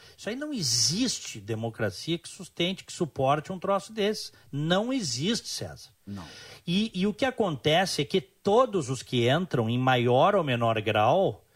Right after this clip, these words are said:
Speaker 1: dizem que vão mudar, vão fazer reforma política, sou contra a reeleição, mentirosos, todos eles. Tu vê o atual aí, o Bolsonaro, olha quantas coisas que ele, que as pessoas acreditaram que ele botou na lata de lixo.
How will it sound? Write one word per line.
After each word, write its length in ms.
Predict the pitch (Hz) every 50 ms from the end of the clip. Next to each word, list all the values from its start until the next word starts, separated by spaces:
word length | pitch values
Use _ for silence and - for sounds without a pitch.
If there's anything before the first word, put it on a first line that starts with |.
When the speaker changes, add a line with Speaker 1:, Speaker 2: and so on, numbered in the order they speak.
| _ _ _ - - - _ -
Speaker 1:
dizem 440 | 135 113 143 190 208 185 202 233 226
que 120 | - 247
vão 200 | 196 175 214 233
mudar, 480 | 240 247 240 165 151 151 175 196 196 151
vão 140 | 135 131 123
fazer 260 | - 139 120 135 135
reforma 420 | 151 151 - - 139 135 143 156
política, 720 | 147 - 196 180 139 139 165 196 190 156 - - - 113
sou 200 | 107 - - 139
contra 380 | - - 143 156 156 - 180 160
a 40 | 143
reeleição, 600 | 127 165 170 165 160 139 120 - - - 170 185
mentirosos, 960 | 170 160 170 196 - - - 269 214 185 165 180 214 202 160 113 113 104 -
todos 340 | - 165 190 202 196 175 160
eles. 520 | 160 160 185 214 196 117 92 - - _ _ _ _ _ _ _ _ _ _ _ _ -
Tu 80 | -
vê 180 | 110 127 190 226
o 380 | 240 202 135 123 123 120 123
atual 480 | 127 123 - - 143 135 147 185 214 180
aí, 120 | 135 143
o 40 | 180
Bolsonaro, 800 | 170 135 135 135 120 - 160 165 156 143 165 208 - - - - _ -
olha 220 | 123 156 214 233
quantas 600 | - - - 196 208 233 285 302 - - 190 147
coisas 320 | - - 180 202 226 208 -
que 120 | - 185
ele, 260 | 175 170 151 127 - - - - - - - _ _
que 80 | - 147
as 140 | 123 110 -
pessoas 320 | 143 135 - - 156 143
acreditaram 720 | 175 156 - 160 160 147 135 143 123 - 139 143 156 175 190
que 100 | - 185
ele 80 | 180 170
botou 300 | 151 160 147 - 165 170
na 120 | 180 170
lata 280 | 160 160 170 175 - 185
de 140 | 156 131 151
lixo. 500 | 139 143 175 190 - - - - 117